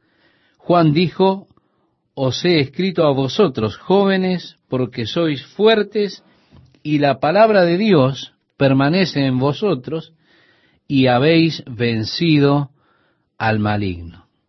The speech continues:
El secreto de su victoria fue su fuerza que venía de la palabra de Dios habitando en ellos.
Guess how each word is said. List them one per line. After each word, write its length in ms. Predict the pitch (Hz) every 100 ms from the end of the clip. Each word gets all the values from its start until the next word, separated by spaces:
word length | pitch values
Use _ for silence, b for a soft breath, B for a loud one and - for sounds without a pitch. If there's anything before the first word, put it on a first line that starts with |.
| _ _ _ _ _ _ _ _ _ _
El 180 | 127 127
secreto 560 | - 135 160 240 202 165
de 100 | 131
su 180 | 147
victoria 680 | 120 113 - - 226 214 180
fue 400 | 127 165 190 208 208 b b b -
su 320 | - 127 104
fuerza 640 | - 202 220 202 - 196
que 200 | - 131
venía 640 | 117 127 175 160 165 190 185 b b b b
de 280 | 107 110 127
la 220 | 120 110
palabra 580 | 123 123 165 175 175 175
de 160 | 175 175
Dios 480 | 156 127 127 - _ _ _ _ _
habitando 680 | 117 127 135 127 170 147 127
en 120 | 113
ellos. 560 | 92 78 87 92 -